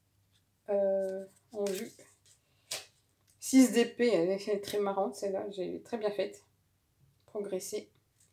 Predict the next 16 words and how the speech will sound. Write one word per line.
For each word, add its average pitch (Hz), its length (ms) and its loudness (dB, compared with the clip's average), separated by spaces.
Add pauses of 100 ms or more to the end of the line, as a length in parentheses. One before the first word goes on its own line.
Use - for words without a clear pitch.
(2250)
Le 240 100 6
sept 254 280 6
d'épée, 233 380 6
ouais, 208 180 8
c'est, 175 320 -2
c'est 180 160 0
vraiment 180 240 2
la 185 140 2
sournoiserie, 175 680 0
hein, 170 180 -8
se - 80 -20
faire - 160 -12
son 196 180 -8
coup 220 260 -6
en 196 100 2
douce. 190 420 -6